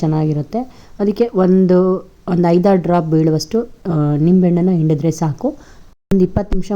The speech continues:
ಮುಂಚೆನೇ ಹಿಟ್ಟನ್ನ ಕಲಸಿಟ್ಟಿದ್ದೆ. ನಾನು ರೆಡಿ ಮಿಕ್ಸ್ ತೊಗೊಂಡಿರೋದು ಗುಲಾಬ್ ಜಾಮೂನ್ ಮಿಕ್ಸು. ಸ್ವಲ್ಪ ತೆಳು ಕಲಸಿಟ್ಕೊಬೇಕು, ಅದು ಸ್ವಲ್ಪ ಗಟ್ಟಿಯಾಗಿರುತ್ತೆ ಒಂದು ಇಪ್ಪತ್ತು ನಿಮಿಷ ಬಿಟ್ಟ ಮೇಲೆ. ಇವಾಗ ಸ್ವಲ್ಪ ಕೈಗೆ ಎಣ್ಣೆ ಹಚ್ಕೊಂಡ್ಬಿಟ್ಟು ನೀಟಾಗಿ ಉಂಡೆ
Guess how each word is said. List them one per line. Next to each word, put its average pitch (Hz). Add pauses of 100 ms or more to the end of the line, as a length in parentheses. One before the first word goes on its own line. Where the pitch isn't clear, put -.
ಮುಂಚೆನೇ 170 (420)
ಹಿಟ್ಟನ್ನ 185 (120)
ಕಲಸಿಟ್ಟಿದ್ದೆ. 160
ನಾನು 170
ರೆಡಿ 156
ಮಿಕ್ಸ್ 170
ತೊಗೊಂಡಿರೋದು 147
ಗುಲಾಬ್ 156
ಜಾಮೂನ್ 147
ಮಿಕ್ಸು. - (460)
ಸ್ವಲ್ಪ 233 (120)
ತೆಳು 190 (100)
ಕಲಸಿಟ್ಕೊಬೇಕು, 160
ಅದು 202
ಸ್ವಲ್ಪ 190 (120)
ಗಟ್ಟಿಯಾಗಿರುತ್ತೆ 151
ಒಂದು 156 (140)
ಇಪ್ಪತ್ತು 165
ನಿಮಿಷ 151 (120)
ಬಿಟ್ಟ 151
ಮೇಲೆ. 165 (460)
ಇವಾಗ 240
ಸ್ವಲ್ಪ 226 (120)
ಕೈಗೆ 180 (200)
ಎಣ್ಣೆ 165
ಹಚ್ಕೊಂಡ್ಬಿಟ್ಟು 156
ನೀಟಾಗಿ 180 (120)
ಉಂಡೆ 170